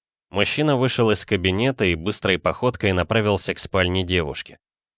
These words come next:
Дёрнул за ручку, но дверь не поддалась. Полин что, заперлась от него? Майкл настойчиво постучал, но ответа не последовало.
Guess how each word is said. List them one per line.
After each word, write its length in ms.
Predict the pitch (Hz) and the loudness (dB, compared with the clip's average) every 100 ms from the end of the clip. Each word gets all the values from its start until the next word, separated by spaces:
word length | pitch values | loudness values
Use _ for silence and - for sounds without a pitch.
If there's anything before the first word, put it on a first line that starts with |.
| _ _ | _ _
Дёрнул 480 | 82 95 95 95 87 | -4 0 2 2 0
за 200 | 80 85 | 0 0
ручку, 400 | 95 - - 123 - - - | 0 -4 -6 -8 -10 -20 -8
но 180 | 90 95 | -2 0
дверь 240 | 80 90 | 2 0
не 160 | 87 87 | 0 -2
поддалась. 680 | 85 78 78 82 71 - - _ _ _ _ _ _ _ _ _ - | -2 -4 -2 -2 -4 -10 -16 _ _ _ _ _ _ _ _ _ -2
Полин 320 | 82 92 87 | 0 0 0
что, 260 | - 95 | -2 -2
заперлась 640 | 80 80 78 82 85 120 113 | 0 -2 0 0 2 0 -2
от 100 | - | -4
него? 300 | 92 64 - _ _ _ _ _ _ - | -4 -6 -12 _ _ _ _ _ _ -4
Майкл 440 | 98 120 107 110 | 0 2 4 4
настойчиво 680 | 104 104 - 117 110 113 107 | 4 2 2 0 0 2 2
постучал, 680 | - 101 - 95 - 110 120 | 2 0 0 -2 0 0 2
но 160 | 117 107 | 2 0
ответа 340 | 92 98 92 | 0 0 2
не 100 | 92 | 0
последовало. 760 | 92 92 - 92 73 60 50 | 0 -2 0 0 -2 -8 -14